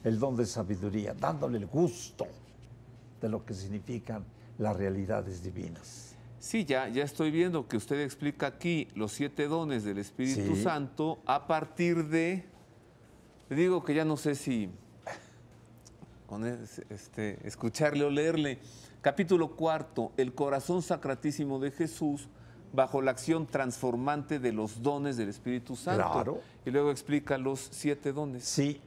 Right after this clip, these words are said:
Speaker 1: ¿por qué? Porque primero puse cómo el Espíritu Santo preparó a Cristo para el mayor sufrimiento que le correspondía como redentor, pero también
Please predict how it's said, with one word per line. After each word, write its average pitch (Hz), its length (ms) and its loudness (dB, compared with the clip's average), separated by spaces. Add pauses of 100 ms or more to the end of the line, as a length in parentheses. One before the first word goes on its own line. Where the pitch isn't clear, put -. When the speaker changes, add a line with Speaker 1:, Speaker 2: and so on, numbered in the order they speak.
(140)
Speaker 1:
¿por 139 420 4
qué? 202 300 2 (400)
Porque 143 320 2
primero 208 440 0
puse 190 500 -2 (580)
cómo 262 260 6
el 226 100 6
Espíritu 170 460 0
Santo 190 280 0
preparó 143 420 0
a 160 100 -6
Cristo 170 340 2
para 117 320 -2 (340)
el 180 180 6
mayor 160 340 4
sufrimiento 127 760 -4 (640)
que - 100 2
le 123 100 -4
correspondía 113 560 -2
como 104 280 -8 (360)
redentor, 107 540 -2 (420)
pero 139 220 4
también 123 460 -2